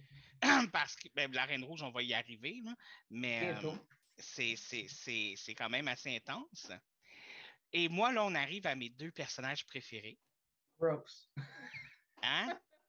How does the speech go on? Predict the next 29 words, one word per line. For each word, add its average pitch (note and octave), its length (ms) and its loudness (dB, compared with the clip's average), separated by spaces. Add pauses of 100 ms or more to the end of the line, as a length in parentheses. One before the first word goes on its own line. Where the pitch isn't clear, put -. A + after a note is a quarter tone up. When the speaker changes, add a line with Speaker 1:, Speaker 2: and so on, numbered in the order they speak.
Speaker 2:
<laughs> - 340 -10
Voir A#3 260 8
que B3+ 180 4
c'est B3 200 6
tes A3+ 160 6
personnages D3+ 760 2
préférés. C3+ 320 -2 (400)
Mais F3+ 220 4 (1040)
vas-y, A#3 340 6
vas-y. A3+ 420 6 (200)
Speaker 1:
Chair, G3+ 240 6
Speaker 2:
Introduis-les. G3+ 480 6
Speaker 1:
moi, G#3 180 4
c'est G3 160 0
Chair F#3+ 340 4
et F3 80 2
Bone. B2+ 340 -2 (500)
Speaker 2:
Chair D#3 380 -4
et F3 100 -2
Bone. C3+ 640 0 (460)
Speaker 1:
Oui. B2+ 220 -6 (920)
Speaker 2:
Chair F#3 220 -2
et G3 60 4
Bone, F3+ 340 2
qui G#3 100 -14
sont F3 200 -4
les D#3+ 160 -6
deux, F3+ 500 0
euh, C#3 360 0